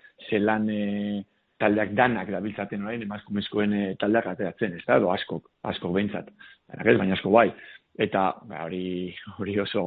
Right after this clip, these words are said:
oso aipagarria da, ez da? Beraz, Bizkaia osoan hasi dira ja, eh, azken urtetan, eh, neskak jolasten, eh, familia aldetik bai bildurtzu hori ere kendu da, gaur egun, eh, umeak, neskak, neskek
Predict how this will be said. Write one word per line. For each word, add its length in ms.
oso 140
aipagarria 500
da, 220
ez 120
da? 200
Beraz, 180
Bizkaia 420
osoan 260
hasi 220
dira 200
ja, 360
eh, 400
azken 320
urtetan, 640
eh, 580
neskak 480
jolasten, 640
eh, 840
familia 320
aldetik 340
bai 260
bildurtzu 640
hori 220
ere 200
kendu 300
da, 280
gaur 260
egun, 220
eh, 360
umeak, 560
neskak, 520
neskek 480